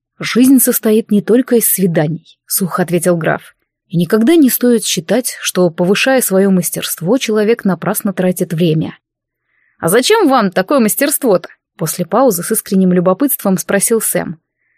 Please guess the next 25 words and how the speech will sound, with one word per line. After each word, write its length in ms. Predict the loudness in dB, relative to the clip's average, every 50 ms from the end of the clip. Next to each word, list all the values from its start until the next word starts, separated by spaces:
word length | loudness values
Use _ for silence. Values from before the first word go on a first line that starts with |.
| _ _ _ _ _
Если 440 | -6 -2 0 0 0 0 0 0 0
бы 160 | 2 4 4
не 100 | 4 2
чистейший 600 | 0 -2 -4 -4 -2 0 0 0 0 0 0 0
интерес, 460 | 0 0 2 0 0 0 0 0 -2
наверное, 440 | -2 0 0 0 2 2 2 0 0
Фицуильям 640 | -2 -6 -6 -4 -2 0 0 2 2 2 0 0 0
промолчал 640 | 0 0 2 2 0 -2 -4 -4 -4 0 0 0 0
бы. 200 | -2 -4 -8 -12 -14 _ _ _ _ _ _ _ _ _ _ _ _ _ _ _ _ _ _ _ _ _ _ _ _
Расти 460 | -8 -6 -6 -4 -4 -4 0 2 2
над 200 | 4 4 2 2
собой — 400 | 0 -2 -2 0 2 2 2 2
это 120 | 2 2 0
своего 380 | -2 0 0 0 2 2 2
рода 200 | 2 2 2 0
испытание, 640 | -2 -2 -4 -6 -4 -2 0 0 0 0 -2 -4 -6
которое 380 | -10 -14 -8 -4 -2 0 2 2
нужно 320 | 2 2 2 0 0 0
пройти, 540 | 0 0 0 0 0 -2 -2 -2 -4 -6 _ _ _ _ _ _
чтобы 400 | _ -14 -6 -2 0 0 2 0
почувствовать, 840 | 0 0 -2 -2 -4 -6 -6 -6 -2 0 2 2 2 2 0 0 -2 -10 _ _ _ _
что 260 | -14 -10 -6 -6 -4
ты 180 | -2 0 2
можешь 380 | 4 4 4 4 4 2 2 2
быть 340 | 2 2 0 0 -2 -4